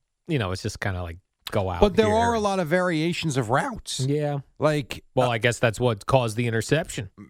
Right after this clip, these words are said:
Speaker 2: Perhaps, or he just stopped running. I don't know. I didn't see it yet. Not, at least not the replay.
Speaker 1: I said this yesterday, Jerry. Every team is beatable now. It kinda stinks. Like, I like when
Speaker 2: I hate it.
Speaker 1: Yeah, I like when
Speaker 2: I
Speaker 1: there's some dominant teams where it's like, if they lose, it's a really big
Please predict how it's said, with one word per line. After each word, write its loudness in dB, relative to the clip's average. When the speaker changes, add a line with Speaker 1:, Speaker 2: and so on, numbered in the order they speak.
Speaker 2:
Perhaps, -2
or -2
he -2
just -8
stopped -2
running. -6
I 0
don't 0
know. -2
I -2
didn't -6
see 0
it -2
yet. 0
Not, 0
at -4
least -2
not -4
the -8
replay. -4
Speaker 1:
I -2
said -4
this -4
yesterday, 0
Jerry. -4
Every -4
team -4
is -4
beatable -4
now. -6
It -2
kinda -4
stinks. -6
Like, -2
I 2
like -4
when 4
Speaker 2:
I 6
hate 4
it. -6
Speaker 1:
Yeah, 0
I 0
like -2
when 4
Speaker 2:
I 0
Speaker 1:
there's 2
some 0
dominant 2
teams -4
where 0
it's -4
like, -2
if -4
they 2
lose, -2
it's 0
a 2
really -2
big -4